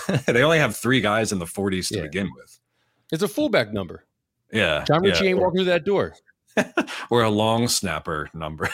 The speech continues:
Speaker 1: <laughs>
Speaker 2: Yeah.
Speaker 1: Forty-five for Rick Lovato. Is Rick Lovato the most forgotten about Philadelphia
Speaker 2: No,
Speaker 1: Eagles?
Speaker 2: that's a,
Speaker 1: Like,
Speaker 2: his wife follows us on Instagram. She's a very nice woman. She parties a lot.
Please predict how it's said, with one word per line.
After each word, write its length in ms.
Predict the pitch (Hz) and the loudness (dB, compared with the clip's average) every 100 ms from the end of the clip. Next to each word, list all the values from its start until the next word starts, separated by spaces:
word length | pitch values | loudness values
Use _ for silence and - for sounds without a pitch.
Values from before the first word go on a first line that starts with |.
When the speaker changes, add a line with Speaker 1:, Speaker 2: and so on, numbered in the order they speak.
| - | -4
Speaker 1:
<laughs> 120 | 143 | -2
Speaker 2:
Yeah. 200 | 151 127 - _ - - | -2 -2 -4 _ -18 -16
Speaker 1:
Forty-five 640 | - 113 117 117 98 95 90 | -4 0 2 0 0 -2 -4
for 140 | 92 | -6
Rick 180 | 90 98 | -4 -4
Lovato. 240 | 90 90 | -6 -2
Is 120 | 127 | -2
Rick 180 | 120 202 | 0 0
Lovato 540 | 381 302 101 98 98 180 | 0 0 2 2 2 0
the 80 | |
most 260 | - 82 80 | -2 -4 -4
forgotten 480 | 87 78 78 73 80 | -4 -4 -2 -4 -6
about 380 | 76 76 76 76 _ | -4 -2 -4 -8 _
Philadelphia 460 | - 87 - 392 - | -8 -4 0 0 2
Speaker 2:
No, 120 | 240 | 2
Speaker 1:
Eagles? 300 | 196 175 214 330 | 2 0 -4 -6
Speaker 2:
that's 240 | 285 220 - | -4 -4 -4
a, 40 | |
Speaker 1:
Like, 120 | 76 - 80 - | -12 -14 -18 -6
Speaker 2:
his 180 | 330 | -6
wife 340 | 277 277 311 311 | -4 0 0 -2
follows 560 | - 202 196 208 202 | -6 -2 0 0 0
us 200 | 208 202 | -2 -2
on 100 | 220 220 | -4 -4
Instagram. 560 | 247 - 156 131 104 | -6 -6 -4 -4 -4
She's 160 | - 143 | -8 -8
a 40 | |
very 300 | 143 175 226 | -4 0 0
nice 280 | 220 220 - | 0 -2 -2
woman. 240 | 190 190 185 | -2 -2 -2
She 140 | - | -6
parties 480 | - 160 156 175 160 | -4 0 2 2 0
a 60 | |
lot. 380 | 156 160 160 160 | 0 2 2 0